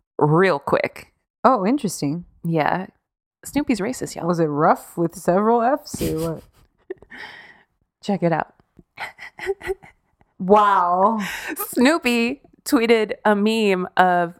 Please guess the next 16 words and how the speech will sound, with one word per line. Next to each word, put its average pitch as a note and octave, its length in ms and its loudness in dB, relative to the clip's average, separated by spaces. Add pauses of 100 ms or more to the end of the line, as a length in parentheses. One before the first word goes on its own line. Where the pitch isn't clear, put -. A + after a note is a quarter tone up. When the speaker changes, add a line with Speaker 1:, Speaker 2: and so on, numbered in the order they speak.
Speaker 1:
Charlie A#3 280 2
Brown G#3 300 2
looking G3 280 0
at F3+ 160 2
Franklin. G3+ 460 0
And D3 100 0
if E3+ 140 -2
you G3+ 60 -2
don't G3+ 160 2
know, F3 140 4
Franklin F3 440 0
is D3+ 260 -4
the E3 240 0
Speaker 2:
The F#3 60 6
Speaker 1:
black F#3+ 380 4
Speaker 2:
black - 20 8